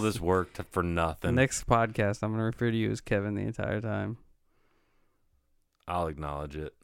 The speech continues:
Speaker 1: Yeah.
Speaker 2: Or I won't.
Speaker 1: It, maybe it'll broadcast over a different universe.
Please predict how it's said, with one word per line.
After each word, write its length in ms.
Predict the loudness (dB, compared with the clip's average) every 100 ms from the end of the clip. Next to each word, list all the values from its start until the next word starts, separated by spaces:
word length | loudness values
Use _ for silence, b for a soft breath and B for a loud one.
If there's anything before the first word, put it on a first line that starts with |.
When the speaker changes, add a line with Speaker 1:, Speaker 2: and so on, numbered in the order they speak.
| -14
Speaker 1:
Yeah. 280 | -10 -10 -10 b b b b b b b -16
Speaker 2:
Or 200 | -10 -8
I 60 | -8
won't. 380 | -8 -8 -8 -12 _ _ _ _ _ _ _ _ _ _ _ _ -20 _ -14 -4
Speaker 1:
It, 200 | -4 -2
maybe 320 | -2 0 2
it'll 260 | 2 -2 -6 -2
broadcast 540 | 0 0 -2 -8 -8
over 160 | -8 -6
a 40 |
different 300 | -8 -8 -6
universe. 400 | -6 -4 -4 -4